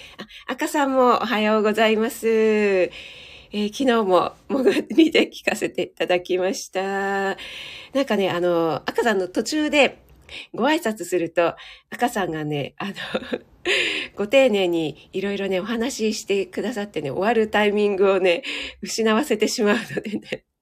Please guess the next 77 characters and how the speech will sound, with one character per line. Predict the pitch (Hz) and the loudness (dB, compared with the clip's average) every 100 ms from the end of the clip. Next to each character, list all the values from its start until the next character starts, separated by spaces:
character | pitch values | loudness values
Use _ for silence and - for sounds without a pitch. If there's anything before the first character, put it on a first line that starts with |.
| _ _ | _ _
<laughs> | - 403 339 302 269 - 247 - _ | -2 0 -2 -6 -8 -12 -14 -18 _
な | 214 | -4
か | 220 | -2
な | 214 | -4
か | 214 202 | -4 -2
ね、 | 185 165 | -4 -4
ふ-、 | - 190 - | -12 -20 -14
浮 | 214 | -2
上 | 220 202 | 0 2
の | 190 | 0
タ | 185 | 0
イ | 180 | 2
ミ | 170 165 | 4 4
ン | |
グ | 160 | 2
が | 143 143 | 0 0
難 | 165 160 147 202 | -2 -6 -6 -6
し | - 170 | -2 -2
い | - | -2
赤 | 180 208 | -4 -4
さ | - | -4
ん | 147 | -4
の | - | -6
ラ | - 180 | 0 0
イ | |
ブ | 175 | 2
な | 214 233 | 2 0
ん | 226 | -6
で | - | -6
す | - - | -6 -4
け | - | -6
ど | - | -6
も。 | - 165 - _ 370 - 359 - - - - - | -4 -4 -4 _ -6 -6 -8 -10 -12 -16 -20 -20
は | - 202 190 | -12 -8 -6
い。 | 151 _ _ | -8 _ _
あ | - 185 | -8 -4
の、 | 180 180 175 165 _ _ _ - - | -2 -2 -2 -4 _ _ _ -20 -10
ラ | - | 2
イ | 359 | 4
ブ | 381 | 6
に | 381 381 | 8 8
ね、 | 381 | 4
来 | - | 0
て | 320 | -4
く | 302 | -2
だ | 196 | -4
さ | 214 | -4
っ | 190 | -6
て | - | -4
る | 156 151 135 - | 0 0 0 -4
神 | - 370 247 | 0 2 2
戸 | 160 | 0
の | - _ _ | -4 _ _
あ | 208 | -6
っ | - | -4
ち | - | -4
ゃ | 156 | -4
ん | |
っ | 151 | -6
て | - | -8
い | 147 | -10
う | |
方、 | 147 151 147 147 - - - - - _ | -8 -6 -4 -6 -10 -18 -18 -18 -20 _
ね、 | 196 - | -2 0
い | 196 | -2
ら | |
っ | 214 | -2
し | - | -4
ゃ | 196 | -4
る | |
じ | 170 165 | -4 -6
ゃ | |
な | 160 | -8
い | |
で | 156 | -10
す | 180 | -14
か。 | - 147 143 | -14 -12 -12